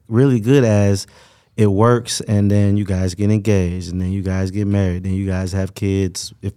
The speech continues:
this is not happening. Um, and then this is all put on wax, which is dope, and then you guys have fans. But then what about, what about when you guys get into an argument? What about if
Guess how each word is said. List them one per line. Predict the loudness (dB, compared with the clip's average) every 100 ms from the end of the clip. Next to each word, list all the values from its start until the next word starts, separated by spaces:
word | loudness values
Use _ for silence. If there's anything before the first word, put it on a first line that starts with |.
| _
this | -6 -4 -4
is | -2
not | -2 0
happening. | -2 0 -4 -6 -10 -20 _ -6
Um, | -2 0 0 -2 -4
and | -2 0
then | 2
this | 0 0
is | -2
all | -2
put | 0 0
on | 0
wax, | 0 -2 -4 -8
which | -6
is | -2
dope, | 2 2 0
and | -2 -2
then | -2
you | -2
guys | -2 -2
have | -2 -4
fans. | -2 -2 -2 -6 -16 _ _ -6
But | -4 2
then | 4 4 4 4 2 0 -4 _ _ _
what | -2
about, | 0 0 -2 -2
what | 0 2
about | 2 0
when | 0
you |
guys | 0 -2
get | -2
into | -2 -2
an |
argument? | 0 0 0 -6 -6 -12
What | -8 -6
about | -2 0 0 -2
if | -2 -2 -2 -8